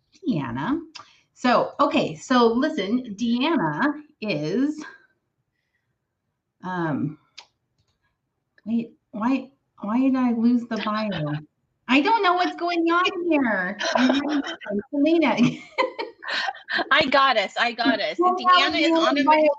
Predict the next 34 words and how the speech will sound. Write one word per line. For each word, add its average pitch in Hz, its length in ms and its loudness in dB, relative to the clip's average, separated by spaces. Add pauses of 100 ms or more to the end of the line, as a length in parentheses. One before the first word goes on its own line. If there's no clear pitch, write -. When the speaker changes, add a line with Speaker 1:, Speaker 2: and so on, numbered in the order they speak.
Speaker 1:
for 269 80 4
a 254 80 2
minute. 226 500 -4 (140)
Oh, 277 320 2 (160)
Speaker 2:
<laughs> - 160 -6
Speaker 1:
okay. - 240 0
Speaker 2:
She, 339 440 -6
she, 320 1000 -10
she 277 380 -6
is 262 200 -4
on 254 240 0
a 320 60 -2
mission 254 440 -4
to 208 120 0
help 202 280 2
creative 214 380 2
folks 185 300 -2
get 185 180 0
their 175 120 -2
businesses 180 500 -8 (100)
off 190 220 2
the 262 60 -8
ground 185 400 2 (300)
without 196 340 2
breaking 262 300 -2
the 254 100 -8
bank 214 380 -2
or 170 140 -4
drowning 214 600 -4 (140)
in 185 180 -10
their 165 160 -4
to-do 220 380 -10
list, 202 280 2
because 190 240 -6